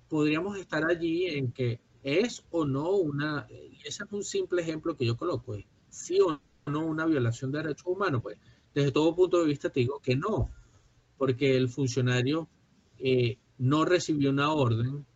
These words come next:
no fue, fue un hecho aislado, fue una extralimitación de funciones, no se encontraba en servicio,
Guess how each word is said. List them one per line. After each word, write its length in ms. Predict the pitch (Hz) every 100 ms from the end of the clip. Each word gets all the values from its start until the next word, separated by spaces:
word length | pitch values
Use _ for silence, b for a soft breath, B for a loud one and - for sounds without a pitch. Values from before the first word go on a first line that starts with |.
| _ _ _
no 320 | 127 139 151 143
fue, 340 | - 147 143 -
fue 180 | 143
un 160 | 135 135
hecho 220 | 131 156
aislado, 580 | 151 160 151 127 143 135
fue 160 | _ 131
una 120 | 131
extralimitación 880 | 135 151 147 135 120 110 120 120 117
de 100 | 113
funciones, 840 | 127 131 123 175 156 127 127 - b b b b _
no 240 | 143 156 160
se 140 | 160
encontraba 600 | 151 143 127 123 120 117
en 60 | 123
servicio, 840 | 131 135 170 175 151 - 160